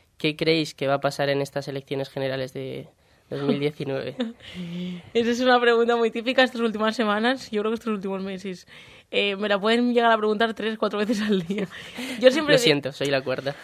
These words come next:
Speaker 1: <laughs>
Speaker 2: siempre digo una cosa, yo creo que se puede dar un escenario, se podría dar un escenario parecido en tendencia, no en resultados, al, a dos mil cuatro, con el once eme. Dos días antes de las elecciones, el P P,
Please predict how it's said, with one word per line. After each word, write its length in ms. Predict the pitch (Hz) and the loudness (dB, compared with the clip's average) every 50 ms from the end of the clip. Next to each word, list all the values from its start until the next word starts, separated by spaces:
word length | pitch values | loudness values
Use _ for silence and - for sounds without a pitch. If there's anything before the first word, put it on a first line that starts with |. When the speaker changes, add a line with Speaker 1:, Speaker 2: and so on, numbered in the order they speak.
| - - | -12 -10
Speaker 1:
<laughs> 240 | 180 160 - - 220 | -10 -6 -4 -4 -4
Speaker 2:
siempre 420 | 139 - - 262 262 254 277 320 320 | -4 0 4 6 6 6 6 2 0
digo 160 | 311 311 294 | 2 2 2
una 160 | 277 247 220 | 2 0 0
cosa, 280 | - 220 226 226 220 185 | 0 -2 -2 0 -2 -2
yo 320 | 170 165 190 220 247 240 | -2 0 2 2 2 2
creo 440 | - 254 214 208 208 220 262 349 359 _ _ _ _ _ _ _ - - | 2 0 0 0 -2 -2 -4 -6 -8 _ _ _ _ _ _ _ -8 -2
que 140 | - 226 214 | -2 0 0
se 120 | 208 202 | 0 -2
puede 200 | 180 214 233 247 | 0 2 4 4
dar 80 | 247 220 | 4 2
un 100 | 208 220 247 | 2 2 0
escenario, 640 | 240 - - 220 208 202 226 247 277 285 320 349 - - - - - | 0 0 -2 -2 0 0 0 -2 -2 -4 -6 -8 -10 -14 -16 -16 -16
se 180 | - - 233 220 | -8 -6 -6 -4
podría 380 | - 214 190 202 226 233 214 | -4 -6 -6 -4 -2 -2 0
dar 180 | 190 170 165 165 | 0 -2 -4 -4
un 100 | 185 220 | -4 -6
escenario 520 | 247 226 - 233 233 254 262 285 285 254 - | -6 -4 -2 -2 0 0 0 0 -2 -2 -2
parecido 680 | - - 214 202 190 202 196 - 202 180 185 196 233 254 | 0 0 0 0 0 -4 -8 -10 -10 -10 -6 -6 -6 -4
en 140 | 226 202 190 | -4 -6 -6
tendencia, 580 | - 180 170 170 175 175 175 180 - 214 220 214 | -6 -6 -6 -6 -6 -6 -6 -6 -4 -4 -2 -2
no 100 | 196 185 | -2 -4
en 80 | 180 | -6
resultados, 640 | 175 170 180 180 170 - 180 175 175 220 254 262 - - - - - - - - _ _ - | -8 -10 -10 -12 -8 -4 -4 -4 -2 -2 -6 -8 -10 -14 -20 -20 -20 -20 -20 -20 _ _ -2
al, 1080 | - 208 202 196 196 190 180 180 180 185 180 180 180 175 170 165 165 165 165 165 - - | 0 2 4 4 4 4 4 2 2 2 2 2 0 -2 -4 -4 -6 -8 -8 -10 -12 -12
a 200 | - 170 185 180 | -6 -4 -4 -4
dos 240 | - - 180 180 175 | -2 -2 -4 -4 -2
mil 200 | 190 214 202 - | -2 -4 -4 -4
cuatro, 460 | - 190 180 170 - - 170 165 170 - _ _ | -4 -4 -4 -4 -6 -8 -12 -14 -14 -16 _ _
con 120 | - 180 180 | -12 -10 -8
el 80 | 180 | -8
once 300 | 180 180 175 - 180 170 | -8 -8 -8 -8 -8 -8
eme. 240 | 170 165 165 170 165 _ _ _ _ _ _ - - - _ _ _ - 190 | -8 -8 -10 -12 -14 _ _ _ _ _ _ -20 -20 -20 _ _ _ -10 -8
Dos 160 | 208 202 196 | -6 -6 -2
días 240 | 220 220 220 190 240 | -2 -2 0 4 4
antes 240 | 240 262 277 311 262 | 4 4 2 0 -2
de 60 | 262 | -2
las 120 | 226 214 | -2 -2
elecciones, 540 | 214 220 208 196 196 240 226 233 247 269 269 | -2 -4 -6 -6 -4 -2 -2 0 0 -2 -2
el 140 | 240 208 190 | -4 -6 -6
P 160 | 175 196 180 | -6 -6 -6
P, 100 | - 196 | -4 -2